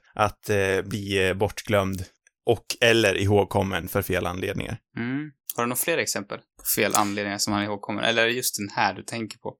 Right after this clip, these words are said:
Speaker 1: Nej, men jag tänker att Arne Mattsson är väl en av tre femtiotalsregissörer i Sverige som var mest inflytelserika.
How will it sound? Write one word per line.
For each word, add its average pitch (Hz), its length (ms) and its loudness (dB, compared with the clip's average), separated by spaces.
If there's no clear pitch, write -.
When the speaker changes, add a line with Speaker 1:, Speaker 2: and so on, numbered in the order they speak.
Speaker 1:
Nej, 139 180 4
men 147 140 2
jag 123 140 6
tänker 135 240 2
att 113 60 0
Arne 117 180 6
Mattsson 135 360 4
är 117 160 8
väl 107 140 8
en 104 160 6
av 98 120 2
tre 104 640 6
femtiotalsregissörer 110 1300 4
i 104 220 2
Sverige 92 720 2
som 98 420 2
var 95 400 2
mest 95 340 -2
inflytelserika. 101 1000 -2